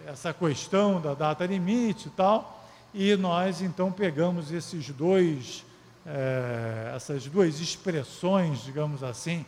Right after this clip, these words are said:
ao redor desse tema pra poder juntar e, e estruturar a nossa conversa.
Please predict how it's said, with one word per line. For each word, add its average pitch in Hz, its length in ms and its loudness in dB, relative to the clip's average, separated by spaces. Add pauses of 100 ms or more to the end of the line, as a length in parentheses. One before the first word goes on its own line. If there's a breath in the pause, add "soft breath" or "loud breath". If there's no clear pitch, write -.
(400 loud breath)
ao 170 180 2
redor 147 480 0
desse 170 320 -8
tema 196 420 -2
pra 202 220 -6
poder 170 340 -6
juntar 151 920 -4
e, 156 40 -12
e 135 840 -10 (280 loud breath)
estruturar 143 800 -2
a 143 40 -6
nossa 139 520 -4
conversa. 113 600 -4